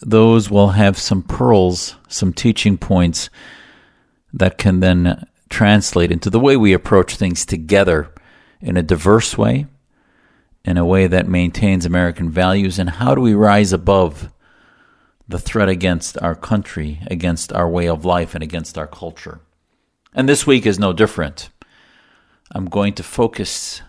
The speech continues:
we're gonna talk today about how some legislators have decided to take up your time in the U S Congress, not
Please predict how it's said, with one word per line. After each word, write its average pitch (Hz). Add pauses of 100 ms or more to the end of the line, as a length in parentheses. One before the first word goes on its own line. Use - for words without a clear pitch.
(160)
we're 139
gonna 170
talk 107
today 95
about 87 (1400)
how 98 (920)
some 127
legislators 120
have 147
decided 170
to 135 (500)
take 202
up 151
your 165
time 87 (720)
in 135
the 131
U 120
S 113
Congress, 117
not 254